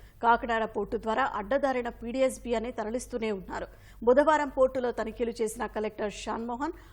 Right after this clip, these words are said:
ఆరు వందల నలభై టన్నుల పీడీఎస్ బియ్యాన్ని పట్టుకున్నారు. పీడీఎస్ బియ్యం అక్రమ రవాణాకు అడ్డుకట్ట పడటం లేదు. కాకినాడలోని యాంకరేజ్ పోర్టు నుంచి విదేశాలకు బియ్యం తరలిపోతూనే ఉంది. బియ్యం తరలిస్తున్నారనే పక్కా సమాచారంతో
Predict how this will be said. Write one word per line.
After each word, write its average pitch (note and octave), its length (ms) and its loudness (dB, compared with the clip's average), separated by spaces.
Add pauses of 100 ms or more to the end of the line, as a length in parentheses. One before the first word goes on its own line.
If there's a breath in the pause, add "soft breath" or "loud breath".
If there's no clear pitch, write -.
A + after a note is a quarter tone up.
(120)
ఆరు B3 220 4
వందల C#4 260 -2
నలభై A#3+ 320 -2
టన్నుల A3+ 300 -2
పీడీఎస్ B3 500 -2
బియ్యాన్ని A3+ 380 -4
పట్టుకున్నారు. E3 720 -10 (2500)
పీడీఎస్ C#4 460 -2
బియ్యం A3 300 -10 (100)
అక్రమ B3+ 320 -6
రవాణాకు G#3+ 480 -2
అడ్డుకట్ట A3+ 440 -2
పడటం G3+ 320 -4
లేదు. G3+ 300 0 (240)
కాకినాడలోని A3 640 -2 (120)
యాంకరేజ్ A3+ 420 -4 (100)
పోర్టు G3 220 -2
నుంచి B3 440 -6
విదేశాలకు C4 560 0
బియ్యం G#3+ 340 -4 (120)
తరలిపోతూనే A3+ 640 0
ఉంది. G3+ 320 0 (180)
బియ్యం A#3 300 0
తరలిస్తున్నారనే A3+ 760 -2
పక్కా G#3 360 -4
సమాచారంతో A3 720 -4